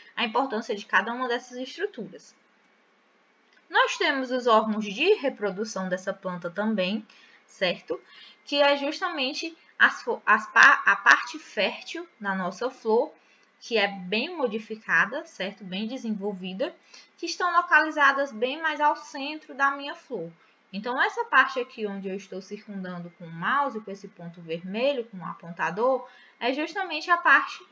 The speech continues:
fértil da nossa planta, os órgãos de reprodução. E esses órgãos de reprodução, eles são compostos pelo gineceu, certo? Que é o órgão reprodutivo feminino, e pelo androceu, que é o órgão reprodutivo masculino.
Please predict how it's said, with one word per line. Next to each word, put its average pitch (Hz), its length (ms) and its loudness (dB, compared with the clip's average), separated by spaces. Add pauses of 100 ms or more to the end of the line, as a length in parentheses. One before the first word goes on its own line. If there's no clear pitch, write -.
(280)
fértil 285 500 2
da 269 140 0
nossa 262 300 -2
planta, 196 580 -8 (260)
os 220 160 -8
órgãos 269 420 0
de 240 160 -6
reprodução. 254 800 -4 (480)
E 285 80 -2
esses 392 300 0
órgãos 330 360 4
de 262 100 -6
reprodução, 202 840 -8 (300)
eles 285 220 0
são 277 180 -4
compostos 196 920 -8
pelo 285 300 4
gineceu, 208 880 -2
certo? 220 480 -4
Que - 80 -10
é 208 60 0
o 185 80 0
órgão 185 300 -2
reprodutivo 180 680 -10
feminino, 226 640 -6 (400)
e 330 100 -4
pelo 311 360 4
androceu, 285 800 2
que - 140 -6
é 294 100 6
o 277 80 6
órgão 226 320 2
reprodutivo 240 680 -4
masculino. 214 720 -4